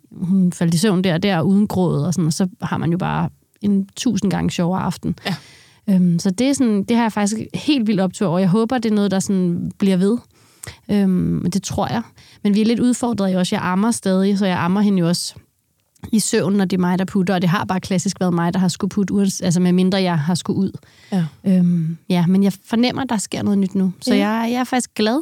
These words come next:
Speaker 1: Ja, det er, det føles vildt.
Speaker 2: Ja, det er sådan en lille, mm, frihedsmøtrik, der lige har sagt,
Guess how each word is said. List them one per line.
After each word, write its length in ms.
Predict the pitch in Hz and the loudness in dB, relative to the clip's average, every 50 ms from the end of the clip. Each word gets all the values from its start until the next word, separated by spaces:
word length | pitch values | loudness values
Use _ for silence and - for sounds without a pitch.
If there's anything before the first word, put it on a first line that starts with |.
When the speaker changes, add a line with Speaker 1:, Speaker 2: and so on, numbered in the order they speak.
| - - 302 | -4 -4 -2
Speaker 1:
Ja, 120 | 262 247 233 - - | 0 0 0 -2 -2
det 160 | - 240 240 | -2 0 2
er, 400 | 233 226 220 214 208 202 196 196 190 185 180 - | 2 2 2 2 2 2 2 2 0 0 -2 -4
det 80 | 233 - | -6 -4
føles 340 | - 240 240 226 247 233 | -2 0 0 0 0 0
vildt. 380 | 240 254 240 - - - - - - _ _ - | 0 0 0 -2 -6 -12 -20 -20 -20 _ _ -4
Speaker 2:
Ja, 200 | 233 226 240 247 240 - _ | -2 0 0 -2 -4 -4 _
det 60 | - | -2
er 40 | 247 | 0
sådan 120 | 220 262 254 | 2 2 2
en 40 | 240 | 2
lille, 300 | 262 262 254 269 262 247 - _ _ _ _ _ _ _ - | 2 2 2 2 0 -2 -6 _ _ _ _ _ _ _ 0
mm, 340 | 214 220 214 214 208 202 | 2 4 4 4 4 2
frihedsmøtrik, 1080 | 202 - - - 262 247 254 269 262 - - - 240 226 220 220 - - 247 226 196 - | 0 -2 -2 0 0 2 2 2 0 -2 -4 -2 0 0 0 0 -2 -2 -4 -4 -2 0
der 60 | 226 | 0
lige 160 | 220 233 240 | 0 2 2
har 60 | 247 233 | 2 0
sagt, 240 | - 226 190 185 | 0 -2 -4 -4